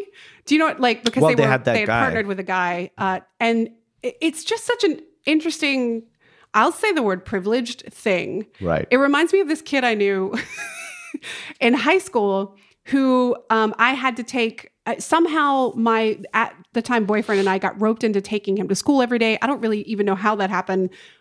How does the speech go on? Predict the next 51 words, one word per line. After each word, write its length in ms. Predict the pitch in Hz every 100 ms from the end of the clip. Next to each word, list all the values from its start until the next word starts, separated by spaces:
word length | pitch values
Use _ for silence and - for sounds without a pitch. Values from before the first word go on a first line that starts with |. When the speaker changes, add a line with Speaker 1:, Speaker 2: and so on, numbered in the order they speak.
| -
Speaker 1:
but 80 | 254
we 100 | 262
would 100 | 247
take 180 | 294 294
him 80 | 240
to 80 |
school, 440 | 233 - 330 240 202
and 220 | 214 220 -
he, 440 | - 269 254 240
when 340 | 220 - 226 233
we 80 |
would 120 | 226 214
pick 160 | 254
him 100 | 277
up, 160 | 285 -
he 100 | 214
would 160 | 214 -
point 240 | 349 285
to 100 | 214
a 60 | 190
Porsche 600 | - 381 233 190 - -
that 140 | 208
was 260 | 208 202 - _ _ -
in 120 | 254
the 60 | 220
driveway 420 | 233 226 202 190
of 80 | 185
his 100 | 190
home 280 | 277 262 208
and 120 | 190
go, 340 | 196 180 185 - - _
"That's 120 | 214
gonna 140 | - 214
be 80 | 185
my 140 | 160
car 340 | - 233 226 175
when 100 | 175
I 80 |
finally 260 | 175 196 180
get 100 | -
my 120 | 170
license," 380 | 190 247 196 151
'cause 140 | 208 208
he 80 |
wasn't 300 | 196 190 165
sixteen 460 | - - - 339 285
yet. 180 | 120 -
And 120 | 202
we 80 | 214
were 80 | 208
like, 260 | 185 170